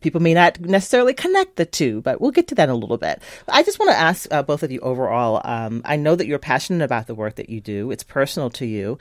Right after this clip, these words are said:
And, and, and both of you are in frequent contact with educators, parents, and students.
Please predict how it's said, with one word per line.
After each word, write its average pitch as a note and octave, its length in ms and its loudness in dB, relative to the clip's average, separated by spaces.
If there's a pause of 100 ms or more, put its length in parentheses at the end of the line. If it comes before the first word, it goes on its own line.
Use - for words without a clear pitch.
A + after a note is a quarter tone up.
(380)
And, F3+ 280 0
and, F3 220 -4
and A#3 380 2
both E4+ 200 4
of D4 120 2
you A#2 160 -6
are C#3 120 2
in D#3+ 160 -2
frequent B3+ 480 -6
contact D3+ 880 -6
with A#2+ 200 -6
educators, E3 500 0
parents, C#3+ 360 -2
and A#2+ 100 -10
students. B2 580 -4